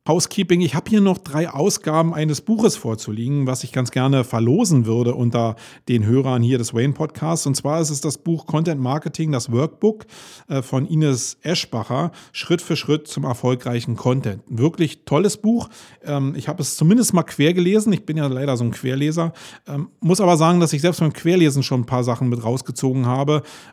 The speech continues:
wo ich mitarbeiten kann. Und das ist für mich immer das Höchste, was so ein Buch abliefern kann. Ich finde es wirklich sehr, sehr kompakt, aber bringt Content Marketing sehr schön auf den Punkt.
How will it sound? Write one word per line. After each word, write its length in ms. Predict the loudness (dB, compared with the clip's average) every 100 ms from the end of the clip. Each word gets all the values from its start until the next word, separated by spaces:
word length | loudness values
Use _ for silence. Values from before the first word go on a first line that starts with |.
| _
wo 300 | 0 4 4
ich 320 | 2 -2 -2 -4
mitarbeiten 720 | -2 0 0 2 2 2 -2
kann. 260 | -2 0
Und 140 | 0 0
das 160 | -4
ist 60 | -4
für 100 | -2
mich 160 | 0
immer 160 | 0 -2
das 160 | -2 -2
Höchste, 300 | -2 -2 -4
was 140 | -2
so 80 | 0
ein 140 | 0
Buch 200 | 0 -4
abliefern 440 | -6 -2 0 0 0
kann. 200 | -2 -4
Ich 120 | -4
finde 220 | -6 -4
es 140 | -6
wirklich 380 | -8 -4 -4 -6 -12 -20
sehr, 240 | 0 2 4
sehr 140 | 2
kompakt, 600 | 2 0 2 -2 -2 -12 -20 -20 _ -4
aber 220 | 0 0
bringt 260 | 2 0
Content 340 | 0 0 0 -2
Marketing 520 | -4 -6 -6 -4 -2
sehr 200 | 0 -2
schön 320 | 0 0 0
auf 200 | -2 -6
den 140 | -4 2
Punkt. 300 | 4 4